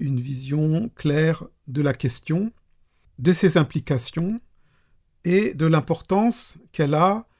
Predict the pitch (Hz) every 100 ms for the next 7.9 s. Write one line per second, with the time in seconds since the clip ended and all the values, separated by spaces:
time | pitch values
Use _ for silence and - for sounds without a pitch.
0 | _ _ _ 143 147 151 - 196 196 196
1 | 147 143 143 156 - _ _ _ _ 147
2 | 139 139 147 - 123 - 175 - - 151
3 | 139 - _ 170 160 131 104 101 _ _
4 | _ 127 131 113 135 160 165 - _ _
5 | - 131 120 - 165 165 131 131 131 131
6 | - 123 - 143 - 120 - 175 139 127
7 | 156 - 135 143 135 127 117 123